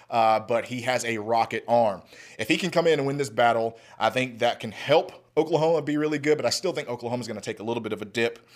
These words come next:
He's gonna be going up against a guy in Tanner Mordecai, uh, a guy who's been around for three years. He could have left as well, did not.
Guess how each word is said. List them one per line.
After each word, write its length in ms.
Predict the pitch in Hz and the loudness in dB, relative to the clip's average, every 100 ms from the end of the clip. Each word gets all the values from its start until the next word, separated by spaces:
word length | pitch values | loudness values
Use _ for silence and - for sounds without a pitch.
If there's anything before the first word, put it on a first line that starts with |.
| - - | -20 -6
He's 240 | - 185 175 | 0 0 2
gonna 220 | 180 170 | 2 2
be 80 | 156 | 0
going 300 | 151 156 143 | 0 2 4
up 180 | 147 143 | 4 2
against 340 | 120 135 135 | 0 0 -2
a 60 | 120 | 0
guy 240 | 120 123 | 2 2
in 160 | 117 110 | 0 -8
Tanner 280 | - 131 | -6 -4
Mordecai, 580 | 127 127 135 143 143 165 196 _ _ - _ | -2 -2 2 6 6 4 0 _ _ -20 _
uh, 180 | 117 117 | 2 4
a 60 | 110 | 4
guy 200 | 117 120 | 4 2
who's 220 | 123 120 | 0 -4
been 180 | 120 117 | -2 0
around 360 | 113 117 117 | 0 2 2
for 100 | 117 | 0
three 280 | 104 120 127 | -6 -6 -8
years. 420 | 123 110 110 113 | -6 -6 -6 -6
He 80 | - | -8
could 140 | 107 120 | -6 -6
have 100 | 104 | -4
left 260 | 113 110 | -6 -4
as 100 | 120 | -8
well, 420 | 113 107 104 104 - | 0 4 4 0 0
did 160 | 120 | 0
not. 420 | 113 101 104 - | 2 -2 -4 -8